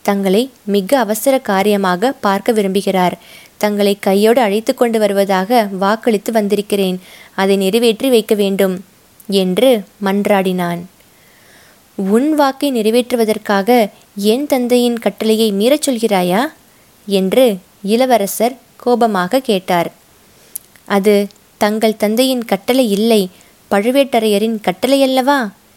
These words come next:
என்றான் வந்தியத்தேவன். அதோடு இன்னொன்றும் சொன்னான். "சக்கரவர்த்தியை தாங்கள் பார்க்கப் போவதா இருந்தாலும்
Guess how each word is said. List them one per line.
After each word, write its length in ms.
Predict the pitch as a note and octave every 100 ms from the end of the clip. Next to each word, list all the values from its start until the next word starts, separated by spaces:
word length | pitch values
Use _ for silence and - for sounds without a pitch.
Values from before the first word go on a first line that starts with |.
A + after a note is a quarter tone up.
| _ _ -
என்றான் 560 | G#3+ G#3+ G#3+ F#3+ G#3 C#4+ A#3
வந்தியத்தேவன். 800 | G#3+ G#3 G#3 G3+ G3+ F#3+ F3+ F3 - - _ _ _
அதோடு 640 | - F#3+ G3+ G#3+ A3+ C#4 G#3 - G#3
இன்னொன்றும் 560 | G#3+ B3+ C4+ G#3 G3+
சொன்னான். 600 | C4+ C4 G#3+ G3+ F#3+ F#3 G3+ _ _ _ - - - _ _ -
"சக்கரவர்த்தியை 840 | F#3+ - C4 C4 C4+ C4 C4 C4
தாங்கள் 400 | B3 A3+ A3 G#3+
பார்க்கப் 420 | G#3+ G#3+ G#3+ B3+
போவதா 240 | A#3+ A3+ B3
இருந்தாலும் 680 | A3+ G#3+ G#3+ G#3+ C4+ G#3+